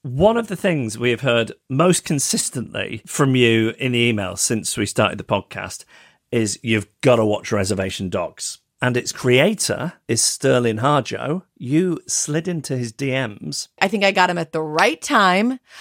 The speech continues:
Speaker 2: I think he took pity on a sweet gal like me. Then he set me up with, like, his P A. I have sometimes found that the person themselves is just so, so charming, but the P A is sometimes not as charming. Like, they're doing you a favor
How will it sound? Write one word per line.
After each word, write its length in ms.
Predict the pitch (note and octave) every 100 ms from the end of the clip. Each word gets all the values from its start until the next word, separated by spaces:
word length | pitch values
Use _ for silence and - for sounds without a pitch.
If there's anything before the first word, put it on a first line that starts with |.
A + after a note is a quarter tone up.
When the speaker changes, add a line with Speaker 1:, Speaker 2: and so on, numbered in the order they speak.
| - -
Speaker 2:
I 80 |
think 140 | F#3 F#3+
he 80 | F#3+
took 280 | G3+ -
pity 300 | - G#3+ A3+
on 100 | G3+
a 60 | F3
sweet 320 | - A#3 B3+
gal 220 | C#4 C4+
like 240 | C#4 C#4 -
me. 440 | A3+ F#3+ F3 G#3+ -
Then 360 | F#4 G#4 C#4+ B3+ -
he 160 | G#3
set 220 | A#3 A3+ -
me 100 | G3+
up 140 | F#3
with, 100 | G3
like, 160 | F3 -
his 200 | F3 -
P 280 | - E3
A. 380 | E3 C#3+ G3 A3+ _ -
I 120 | F3
have 120 | A#3+
sometimes 400 | - A#3 C4+ F4
found 360 | - E3+ F3+ C#4
that 140 | B3
the 80 | G3+
person 320 | - E3 -
themselves 460 | A#3+ C#4 F3+ F#3 A3
is 80 | F#3+
just 240 | E3 -
so, 180 | - E3
so 160 | -
charming, 540 | D#4 - E3 - G#3+ C4+ - - D#4+ A3+
but 160 | C#4+ -
the 80 |
P 400 | - - - E4+
A 160 | D#4+ D4+
is 100 | C4
sometimes 760 | - B3 A#3 - A3 G#3 G3 G3+
not 260 | F#3+ F3+ - _ -
as 380 | F3+ E3+ E3+ D3+
charming. 480 | - C#3 - - - - _ _ - D#4+ -
Like, 140 | A#3+
they're 160 | - B3+
doing 480 | G3+ G3+ G3+ A#3 B3
you 160 | C#4+
a 100 | F4+
favor 880 | B4 - - C#4+ C4 B3 - - -